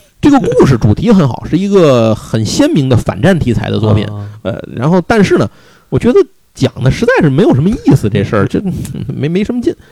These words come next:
Speaker 1: 题材很好，有点可惜。嗯，您就知道是讲一个反战题材的就行了，叫《王丽云丸的生涯》。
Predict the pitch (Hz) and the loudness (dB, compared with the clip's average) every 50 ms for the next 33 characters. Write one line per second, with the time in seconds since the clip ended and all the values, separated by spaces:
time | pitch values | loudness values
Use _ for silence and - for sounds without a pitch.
0 | _ _ _ - - 285 381 - 175 135 123 123 117 - - - 101 120 151 170 | _ _ _ -6 2 2 2 2 2 0 0 0 0 -2 -2 -4 -4 -2 -2 -2
1 | - 117 - - - 143 - _ _ - _ _ _ _ _ - 120 107 - _ | -2 -4 -8 -6 -8 -10 -10 _ _ -20 _ _ _ _ _ -6 -6 -6 -6 _
2 | _ - - _ _ _ - 160 185 202 165 147 165 202 156 135 143 139 - 131 | _ -20 -20 _ _ _ -2 0 2 2 2 2 2 4 4 4 4 2 2 0
3 | 95 95 107 139 156 160 - - 95 98 127 135 123 - 143 151 - 110 101 95 | -2 -2 -2 0 2 0 0 0 -2 -2 -2 -2 -2 -2 -2 -2 -2 -2 -2 -4
4 | 90 - 113 - - - - 123 113 110 107 113 107 127 175 196 160 123 107 113 | -4 -4 -6 -8 -8 -6 -2 0 0 0 2 0 0 2 2 2 2 4 4 4
5 | 127 147 143 110 101 131 135 120 104 - - 131 135 113 98 | 4 4 2 2 0 0 0 -2 -2 -2 -2 -2 -2 -2 -4